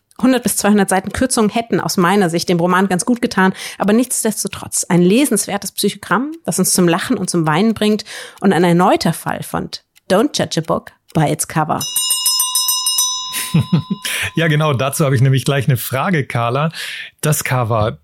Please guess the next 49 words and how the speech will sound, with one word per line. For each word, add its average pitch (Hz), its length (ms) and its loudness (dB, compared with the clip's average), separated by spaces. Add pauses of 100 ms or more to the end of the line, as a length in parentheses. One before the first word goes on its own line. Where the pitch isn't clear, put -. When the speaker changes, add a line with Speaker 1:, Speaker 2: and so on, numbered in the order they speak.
(140)
Speaker 2:
das - 420 -2
neue 127 580 4
Cover, 117 440 0
muss 120 220 -2
man 135 100 4
ja 120 100 2
sagen, 135 160 0
ich - 100 -2
glaub, 147 240 -4
da 135 100 -2
gab's 127 260 -4
ja 151 80 0
schon 151 220 2
mal 156 160 2
eins, 127 240 0
das - 560 -2
sieht, 180 380 0
mm, 170 440 4
so 156 140 2
ein 151 100 4
bisschen 180 300 2
nach 151 220 0
nordischem 135 640 2
Thriller 117 800 0
aus, 101 380 -2
aber 113 300 -2 (580)
nach 113 120 -2
dem, 117 180 0
was 117 140 -2
du 127 120 2
jetzt 214 280 0
gerade 170 360 0
gesagt 156 380 -2
hast, - 240 -6
ist 165 100 -2
es 233 160 0
das 110 180 -2
ja 113 140 0
gar 101 180 -4
nicht. 98 300 -6
Speaker 1:
Nee, 233 360 4
eben 202 240 0
nicht. 220 340 0
Also, 175 240 0 (360)
genau, 208 180 2
man 190 140 4
muss 233 100 2
sagen, 220 340 0
erst - 400 -2